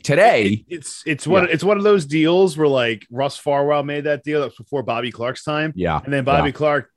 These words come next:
Speaker 2: ten, not even ten years later, flipped them for Jan Hlavich,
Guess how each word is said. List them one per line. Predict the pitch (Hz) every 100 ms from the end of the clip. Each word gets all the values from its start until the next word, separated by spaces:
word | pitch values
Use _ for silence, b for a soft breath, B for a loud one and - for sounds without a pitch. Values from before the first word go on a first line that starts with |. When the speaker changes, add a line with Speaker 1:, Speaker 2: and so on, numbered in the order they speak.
| _ -
Speaker 2:
ten, | 147 135
not | 139 143
even | 127
ten | 110 143 139
years | 131 117
later, | 156 151 127
flipped | - 143 -
them | 139 127
for | - 139 127 123 117 b b _
Jan | 120 131 147
Hlavich, | 135 139 139 135 131 -